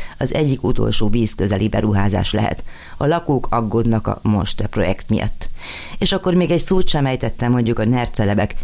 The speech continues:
minden építkezési szabályt rutinszerűen kiröhögő tihanyi projektjeiről. És amúgy bármely balatoni településen bármikor találok sajnos olyasmit, amiből csak rom, beton,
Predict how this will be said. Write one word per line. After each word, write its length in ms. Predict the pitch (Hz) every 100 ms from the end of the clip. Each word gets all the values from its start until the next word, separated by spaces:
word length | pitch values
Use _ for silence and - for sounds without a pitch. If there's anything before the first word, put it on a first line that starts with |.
| -
minden 360 | 160 151 120
építkezési 680 | 113 101 113 - 107 110 -
szabályt 480 | - 120 107 107 -
rutinszerűen 840 | - 113 - 113 110 110 107 107 104 -
kiröhögő 560 | 131 113 - 107 87 -
tihanyi 380 | 139 120 107 104
projektjeiről. 840 | - - 87 - 107 107 73 87 - - - - - -
És 240 | 185 175
amúgy 280 | 175 156 143
bármely 360 | 170 165 160
balatoni 420 | 135 139 127 123 120
településen 800 | 123 113 - 110 - 110 107 - -
bármikor 680 | - 139 147 123 120 110 -
találok 380 | 123 110 110 -
sajnos 400 | - 110 107 107
olyasmit, 500 | - 120 - - -
amiből 440 | - 135 127 104 110
csak 340 | - - 131
rom, 300 | 151 135 131 - - - -
beton, 540 | 120 143 - 113 110